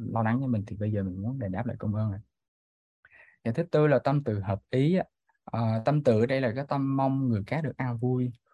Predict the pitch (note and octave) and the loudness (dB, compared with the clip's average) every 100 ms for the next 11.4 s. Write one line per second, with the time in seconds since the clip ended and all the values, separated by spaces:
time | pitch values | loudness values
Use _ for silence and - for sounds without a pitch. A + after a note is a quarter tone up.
0 | _ - A#2+ A#2 F#3 F3 D#3+ A#2 A#2 A#2 | _ -2 0 2 0 0 2 2 2 0
1 | G#2 C#3 E3 F3 D3+ F3 D#3+ C#3+ A2+ G2+ | 0 2 2 2 0 0 -2 0 0 -2
2 | G2 C#3+ C#3+ F#3 G3 F#3+ - C#3 B2+ B2 | -4 -4 -2 -2 -2 -4 -6 -4 -2 2
3 | A2+ G#2+ D#3 E3 D#3+ _ - A2 G#2 A2 | 0 0 -2 -4 -8 _ -6 -2 -2 -4
4 | - _ _ _ - A2 A2 E3 D#3+ D#3 | -10 _ _ _ -2 -2 2 0 -2 -12
5 | - - A#2+ A2+ A#2 C3 A#2 A2 F#2+ C#3+ | -18 -8 0 0 2 4 6 6 2 2
6 | C#3+ C3+ D3 C#3+ C#3 B2 A2 G#2+ C3 F#3 | 0 -2 2 2 4 4 4 4 4 2
7 | D3+ C3 C3 C#3+ C#3 C#3 B2 G#2 G2 G2+ | 0 -4 0 2 2 4 4 4 2 2
8 | G2 A2 _ - A2 G2+ F#2+ G2 - _ | 0 -6 _ -12 -4 -2 -2 -6 -10 _
9 | G#2 C3 D3 B2+ G#2+ A2 D#3 A#2+ - _ | -2 0 0 0 0 0 -2 -4 -8 _
10 | - G#2 G#2 G2 - B2+ B2 C3+ C#3 F3 | -6 -2 -2 -2 -2 0 2 0 0 -2
11 | - A#2+ G2 | -2 -2 -2